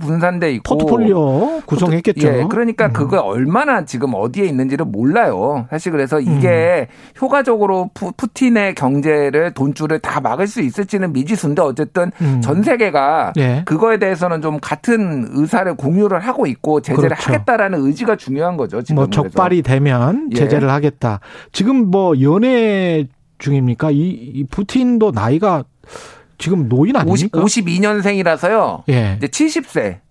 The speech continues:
Speaker 2: 칠십 세인데.
Speaker 1: 칠십 세죠.
Speaker 2: 근데 또 연애 중이다?
Speaker 1: 아, 뭐 이분은 평생 연애를 하셔가지고. <laughs>
Speaker 2: 예.
Speaker 1: 지금 이천사 년 아테네
Speaker 2: 예.
Speaker 1: 올림픽 리듬 체조 금메달리스트. 그래서,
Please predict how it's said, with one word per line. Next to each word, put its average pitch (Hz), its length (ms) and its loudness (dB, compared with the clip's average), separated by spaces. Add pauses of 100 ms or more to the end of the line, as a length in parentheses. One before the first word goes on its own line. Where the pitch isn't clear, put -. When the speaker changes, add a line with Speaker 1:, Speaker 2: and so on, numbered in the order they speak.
(120)
Speaker 2:
칠십 - 360 -2
세인데. 147 360 2
Speaker 1:
칠십 247 420 -2
세죠. 139 800 0
Speaker 2:
근데 185 280 0
또 196 180 2
연애 151 340 2
중이다? 131 400 0 (640)
Speaker 1:
아, 160 100 -6
뭐 143 140 -2
이분은 170 640 0
평생 370 340 -2
연애를 139 280 2
하셔가지고. 269 540 2
<laughs> 269 1500 -2
Speaker 2:
예. 147 220 2
Speaker 1:
지금 202 280 2
이천사 277 520 0
년 190 500 2
아테네 160 300 0
Speaker 2:
예. - 20 2
Speaker 1:
올림픽 185 380 0
리듬 143 240 0
체조 170 220 -2
금메달리스트. 143 840 -2 (360)
그래서, 147 420 -2